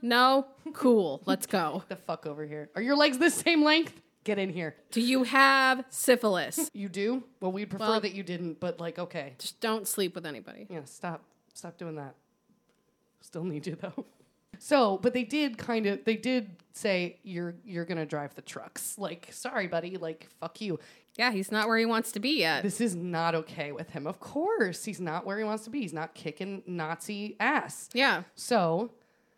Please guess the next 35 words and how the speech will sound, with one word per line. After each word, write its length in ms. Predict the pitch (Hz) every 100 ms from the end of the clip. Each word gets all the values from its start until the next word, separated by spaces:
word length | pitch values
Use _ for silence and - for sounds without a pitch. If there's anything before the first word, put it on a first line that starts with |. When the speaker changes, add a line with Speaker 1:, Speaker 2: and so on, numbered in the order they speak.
| _
Speaker 2:
um, 280 | - 262 254
there 160 | 240 254
was 260 | 254 302
part 200 | - 269 262
of 40 |
the 60 | 220
story 300 | - 214 214
that, 160 | 185
like, 160 | 180 175
nobody 340 | 190 190 190
super 320 | 175 196 180
expounded 420 | 170 - 147 160 175
upon 300 | 185 185 170
except 240 | 160 175
for 100 | 160
one 260 | 151 156 156
source, 320 | - 170 170
so 120 | 170
I 60 | 156
didn't, 220 | 170 147
like, 180 | 143 139
add 180 | 151 156
it 100 | 151
too 120 | 180
much, 260 | 165 165 -
where, 140 | 170
like, 160 | 156 151
he 180 | 196 175
may 240 | 170 170
or 80 | 175
may 140 | 156
not 200 | 156 160
have 120 | 156
just, 200 | 151 156
like, 220 | 147 127